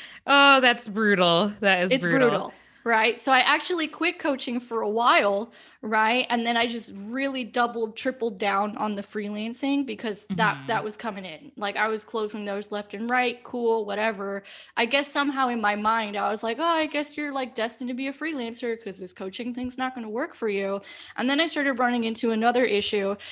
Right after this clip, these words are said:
Speaker 2: and that was I was starting to make good money as a freelancer. But, um, A, my hands were hurting, like, literally from all the content I was doing. It wasn't scalable, and I wasn't gonna be allowed to, like, live the life I wanted to live. Like, I remember being home
Speaker 1: Mm-hmm.
Speaker 2: visiting my parents for the holidays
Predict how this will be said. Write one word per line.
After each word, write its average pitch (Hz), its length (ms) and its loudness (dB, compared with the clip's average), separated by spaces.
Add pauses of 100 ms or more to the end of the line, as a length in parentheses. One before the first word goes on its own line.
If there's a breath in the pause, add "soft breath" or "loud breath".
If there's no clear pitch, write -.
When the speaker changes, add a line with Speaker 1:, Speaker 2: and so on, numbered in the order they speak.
(140 loud breath)
Speaker 2:
and 226 160 4
that 254 160 8
was 269 120 4
I 220 80 6
was 240 120 2
starting 285 300 4
to 294 60 6
make 247 220 2
good 226 140 6
money 208 340 0
as 196 140 0
a 202 60 -4
freelancer. 220 800 2 (600)
But, 214 460 6
um, 214 500 4 (100)
A, 233 180 4
my 254 160 4
hands 240 400 2
were 208 120 0
hurting, 214 420 0 (120)
like, 196 200 -2
literally 208 680 0
from 196 260 -8
all 208 160 -2
the 196 100 -6
content 208 500 -2
I - 100 -4
was 185 160 -8
doing. 185 380 -6 (420 loud breath)
It 247 60 4
wasn't 302 320 4
scalable, 208 680 2 (280 loud breath)
and 233 180 6
I 233 60 6
wasn't 254 340 4
gonna 262 160 2
be 226 440 0
allowed 220 480 4
to, 226 300 -2
like, 208 200 0
live 208 460 0
the 208 100 -2
life 202 260 0
I 208 100 2
wanted 190 360 -4
to 202 120 -6
live. 208 260 -2
Like, 214 180 -2
I 202 40 -2
remember 220 260 0
being 254 260 2
home 226 220 0
Speaker 1:
Mm-hmm. 214 80 -2
Speaker 2:
visiting 220 320 0
my 208 100 -2
parents 214 400 -2
for 214 140 -4
the 196 100 0
holidays 196 560 -2